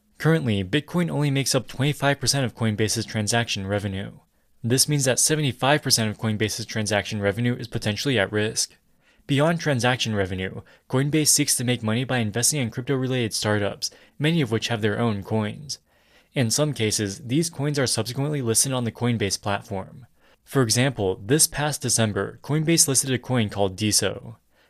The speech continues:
Immediately after the listing announcement, its price nearly doubled, before eventually crashing by more than ninety percent. Deso was created by a company called Decentralized Social. A Financial Times investigation found that Coinbase had made an investment in Decentralized Social prior to the listing of the Deso coin.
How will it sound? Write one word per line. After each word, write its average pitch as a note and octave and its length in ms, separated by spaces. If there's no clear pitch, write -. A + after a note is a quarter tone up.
Immediately C#3 480
after B2 280
the C3 80
listing B2 320
announcement, G2 500
its C#3 160
price C#3+ 320
nearly D3+ 240
doubled, G#2+ 480
before D#3 300
eventually C#3 400
crashing A#2+ 420
by B2 140
more A#2+ 160
than A2+ 180
ninety A#2+ 280
percent. G#2+ 580
Deso A#2 320
was D#3 140
created B2 380
by C3+ 100
a B2 60
company A#2 360
called A#2+ 280
Decentralized B2 760
Social. G#2+ 580
A C#3+ 80
Financial C#3+ 480
Times C#3 300
investigation A2 720
found B2+ 240
that A#2+ 120
Coinbase D3+ 400
had C#3+ 100
made C#3+ 140
an C3 120
investment A#2 440
in G#2 120
Decentralized G#2 600
Social B2+ 380
prior C3+ 300
to D#3 120
the C#3+ 60
listing B2+ 340
of A#2+ 60
the A2 100
Deso G#2 380
coin. G#2 480